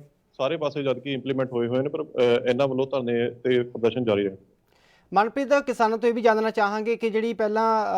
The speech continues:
Speaker 2: ਅ, ਸਵਾਮੀਨਾਥਨ ਰਿਪੋਰਟ ਨੂੰ ਲੈ ਕੇ ਕਿਸਾਨ ਮੰਗ ਕਰਦੇ ਆ ਰਹੇ ਸੀ ਕਿ ਉਸ ਨੂੰ ਲਾਗੂ ਕਰਨਾ ਚਾਹੀਦਾ ਹੈ, ਉਸ ਤੋਂ ਬਾਅਦ ਦੂਜਾ ਬੋਝ ਕਿਸਾਨਾਂ ਦੇ ਉੱਤੇ ਪੈਂਦਾ ਹੋਇਆ ਨਜ਼ਰ ਆ ਰਿਹਾ ਹੈ। ਕੀ ਲੱਗਦਾ ਹੈ ਕਿ ਕੋਈ ਇਦ-, ਇੱਦਾਂ ਦੀ ਸੁਣਵਾਈ ਹੋਏਗੀ, ਕਿਉਂਕਿ ਸਵਾਮੀਨਾਥਨ ਰਿਪੋਰਟ ਵੀ ਲਾਗੂ ਹਜੇ ਤੱਕ ਨਹੀਂ ਹੋਈ ਹੈਗੀ?
Speaker 1: ਹੂੰ।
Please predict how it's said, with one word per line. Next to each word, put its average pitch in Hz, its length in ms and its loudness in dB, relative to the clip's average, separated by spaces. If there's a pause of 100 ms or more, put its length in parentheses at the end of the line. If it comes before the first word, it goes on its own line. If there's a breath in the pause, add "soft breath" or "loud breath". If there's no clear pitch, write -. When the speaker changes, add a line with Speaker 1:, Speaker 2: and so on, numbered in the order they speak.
(160)
Speaker 2:
ਅ, - 20 -4
ਸਵਾਮੀਨਾਥਨ 208 600 2
ਰਿਪੋਰਟ 208 340 0
ਨੂੰ 208 120 0
ਲੈ 202 140 4
ਕੇ 208 160 0
ਕਿਸਾਨ 196 340 -2
ਮੰਗ 185 180 2
ਕਰਦੇ 190 320 2
ਆ 190 120 8
ਰਹੇ 190 100 0
ਸੀ 190 140 -12
ਕਿ 208 120 -4
ਉਸ 190 120 -6
ਨੂੰ 196 100 -4
ਲਾਗੂ 180 280 2
ਕਰਨਾ 190 240 0
ਚਾਹੀਦਾ 185 280 0
ਹੈ, 208 160 4 (280 loud breath)
ਉਸ 214 100 -2
ਤੋਂ 233 140 2
ਬਾਅਦ 208 240 6
ਦੂਜਾ 196 300 2
ਬੋਝ 196 280 2
ਕਿਸਾਨਾਂ 196 360 -2
ਦੇ 196 80 0
ਉੱਤੇ 202 260 4
ਪੈਂਦਾ 196 300 0
ਹੋਇਆ 196 120 -2
ਨਜ਼ਰ 185 280 -2
ਆ 185 180 8
ਰਿਹਾ 196 200 2
ਹੈ। 208 200 2 (240 soft breath)
ਕੀ 247 120 0
ਲੱਗਦਾ 208 360 6
ਹੈ 254 100 8
ਕਿ 247 220 6
ਕੋਈ 226 320 2
ਇਦ-, 196 140 -4
ਇੱਦਾਂ 208 280 2
ਦੀ 214 120 0
ਸੁਣਵਾਈ 196 360 4
ਹੋਏਗੀ, 202 340 0
ਕਿਉਂਕਿ 208 340 -6
ਸਵਾਮੀਨਾਥਨ 196 600 2
ਰਿਪੋਰਟ 202 300 -2
ਵੀ 208 100 -4
ਲਾਗੂ 190 320 4
ਹਜੇ 196 80 -4
ਤੱਕ 196 200 -4
ਨਹੀਂ 196 200 -2
ਹੋਈ 208 180 -2
ਹੈਗੀ? 190 260 -6 (1500)
Speaker 1:
ਹੂੰ। 123 220 0